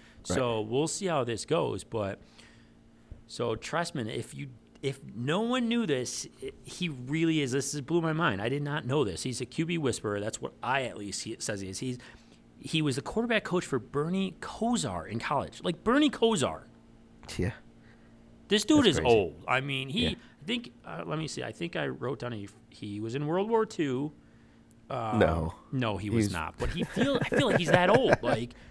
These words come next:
Speaker 1: Yeah, yeah. He is sixty-four.
Speaker 2: Well,
Speaker 1: He
Speaker 2: he's
Speaker 1: played for the Vikings in nineteen seventy-nine.
Speaker 2: Yeah.
Speaker 1: And then in the early eighties, he was in Miami.
Speaker 2: That's cra-, yeah, I mean, it's crazy. He, he's been around, too. 'Cause so,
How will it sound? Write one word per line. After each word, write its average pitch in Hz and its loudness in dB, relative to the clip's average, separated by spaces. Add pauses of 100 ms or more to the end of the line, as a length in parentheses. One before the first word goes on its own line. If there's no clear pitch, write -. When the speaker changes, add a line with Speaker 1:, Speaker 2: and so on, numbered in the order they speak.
(320)
Speaker 1:
Yeah, - -2 (180)
yeah. 90 -2
He 107 4
is 104 6
sixty-four. - -2 (1400)
Speaker 2:
Well, 123 -6
Speaker 1:
He 165 -8
Speaker 2:
he's 107 6
Speaker 1:
played 113 12
for - 2
the 104 8
Vikings 95 6
in 92 -6
nineteen 92 0
seventy-nine. 120 2 (180)
Speaker 2:
Yeah. 120 -6 (280)
Speaker 1:
And 92 0
then 85 2
in 98 2
the - -4 (100)
early 95 4
eighties, 87 2
he - -6
was 85 -6
in 80 -4
Miami. 73 -4 (1600)
Speaker 2:
That's 123 -4
cra-, 131 -2
yeah, 165 4
I 147 0
mean, 147 -4 (440)
it's 151 -2
crazy. 117 0
He, 160 -4
he's 208 -4
been 147 -2
around, 131 -2
too. 110 -4
'Cause - -12
so, 117 2